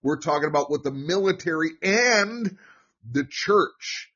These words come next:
have been doing and how they've been using these things. Are they real? Absolutely they are. And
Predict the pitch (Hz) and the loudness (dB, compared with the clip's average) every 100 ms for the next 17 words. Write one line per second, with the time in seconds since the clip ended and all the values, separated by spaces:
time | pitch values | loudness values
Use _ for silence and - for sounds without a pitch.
0 | _ _ _ _ - 120 117 120 143 135 | _ _ _ _ -2 2 2 0 -2 0
1 | 180 233 143 92 202 - 127 131 135 143 | 2 4 2 0 -10 -6 -6 -2 -2 0
2 | 147 147 131 156 151 156 214 208 165 135 | 0 0 -2 -4 -4 -4 -2 2 2 2
3 | 123 110 - 123 101 98 143 156 175 190 | -4 -6 -6 -6 -6 -6 4 4 6 2
4 | 170 220 254 104 82 _ _ _ _ - | 2 0 0 -2 -4 _ _ _ _ -10
5 | 90 95 104 - 156 151 156 170 220 - | -6 -6 -6 -6 -2 -2 -2 -2 -4 -4
6 | 170 165 165 160 151 143 143 143 139 - | -2 0 0 0 0 2 2 0 -4 -20
7 | _ - 120 117 | _ -6 -4 -4